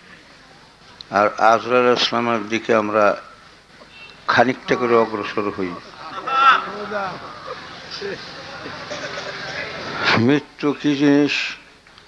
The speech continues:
জীবন কি জিনিস? জীবনকে বাদ দিয়ে অনেকে মনে করে মরণ আলাদা আর জীবন আলাদা। জি না, জীবন আর মরণ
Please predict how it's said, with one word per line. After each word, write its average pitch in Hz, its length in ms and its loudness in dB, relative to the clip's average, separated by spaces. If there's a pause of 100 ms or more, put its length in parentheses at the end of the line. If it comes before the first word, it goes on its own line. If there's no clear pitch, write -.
(460)
জীবন 135 500 6
কি 143 280 0
জিনিস? 123 380 4 (480)
জীবনকে 139 560 2 (140)
বাদ 123 200 6 (120)
দিয়ে 120 200 0
অনেকে 117 400 0
মনে 113 260 0
করে 104 300 0 (800)
মরণ 123 440 4 (100)
আলাদা 120 480 4
আর 107 180 2
জীবন 104 380 -2
আলাদা। 95 420 0 (1000)
জি 117 160 6
না, 123 140 6 (140)
জীবন 123 400 0
আর 117 180 2
মরণ 117 360 0